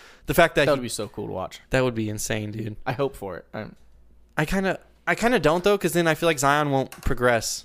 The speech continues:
Speaker 1: Like, we won't see hundred percent Zion.
Speaker 2: I mean, maybe, but bold take on Zion, he's got a five-year window to be dominant.
Speaker 1: What do you mean?
Speaker 2: I think he's too big and too athletic to keep his body in shape and perform how he did this year in college.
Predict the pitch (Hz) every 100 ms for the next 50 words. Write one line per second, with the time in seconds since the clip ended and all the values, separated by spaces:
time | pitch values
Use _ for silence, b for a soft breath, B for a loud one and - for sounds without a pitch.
0 | - 127 120 131 127 127 - 123 117 -
1 | 123 131 120 - 113 117 107 107 107 -
2 | - _ - 175 151 127 _ _ - 139
3 | 139 151 190 220 156 160 131 - _ _
4 | _ - 139 170 170 190 185 135 113 123
5 | 151 202 202 - 226 220 226 139 151 147
6 | 135 127 123 117 107 104 107 101 95 92
7 | 90 _ _ _ _ _ - 123 117 110
8 | 107 - - - 156 180 156 - 139 -
9 | - 185 185 175 180 165 123 - 165 147
10 | 143 127 139 180 - _ _ _ _ _
11 | _ _ _ - 151 - 175 160 131 131
12 | 131 120 110 123 135 123 113 120 135 120
13 | 117 113 113 110 107 104 - 113 104 110
14 | 101 92 98 85 92